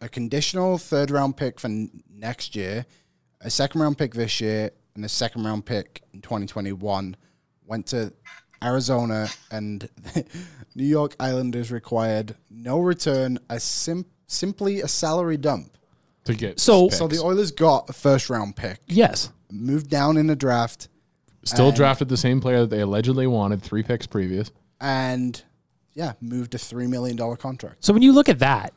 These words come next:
Speaker 3: like,
Speaker 2: Ladd's contract is a fairly large, much
Speaker 3: it, it's a big
Speaker 2: larger.
Speaker 3: one.
Speaker 2: Yeah.
Speaker 3: Like, I,
Speaker 2: Right.
Speaker 3: like, understandable. But when you look at that,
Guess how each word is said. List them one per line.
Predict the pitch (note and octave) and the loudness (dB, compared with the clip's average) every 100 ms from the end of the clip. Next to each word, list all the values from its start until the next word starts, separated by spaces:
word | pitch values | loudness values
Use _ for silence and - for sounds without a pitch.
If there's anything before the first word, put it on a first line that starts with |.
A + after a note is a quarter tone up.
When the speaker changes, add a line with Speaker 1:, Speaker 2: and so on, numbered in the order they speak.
| _ _ _ _ _ _ | _ _ _ _ _ _
Speaker 3:
like, | F3+ F3+ E3 _ _ - | 4 4 4 _ _ 2
Speaker 2:
Ladd's | D#3 E3 D#3+ | 4 6 4
contract | E3+ D#3 D3 C3+ | 4 4 4 4
is | A2+ | 2
a | G#2 - | 0 -4
fairly | - - B2+ A2+ G2+ | -2 4 6 6 4
large, | G2+ F#2+ F2+ - | 4 2 0 -6
much | A2 C4+ - | 2 2 4
Speaker 3:
it, | A#3+ | 4
it's | E4 | 6
a | |
big | E3+ B2 | 6 4
Speaker 2:
larger. | A2 A#2 A#3 | 2 0 2
Speaker 3:
one. | |
Speaker 2:
Yeah. | G2+ | 2
Speaker 3:
Like, | F3 E3+ | 6 6
I, | G#3 G#3+ A3 | 6 4 4
Speaker 2:
Right. | G3+ G3 | 4 6
Speaker 3:
like, | F3 - - | 6 2 -2
understandable. | G3+ G#3+ B3+ - A#2 A2 D3 | 4 6 6 4 2 4 4
But | G3 - F3+ | 4 4 4
when | F#3 F#3 | 4 6
you | F3+ | 8
look | A3 A3 | 8 8
at | C3+ | 4
that, | G#2+ A#2+ | 2 0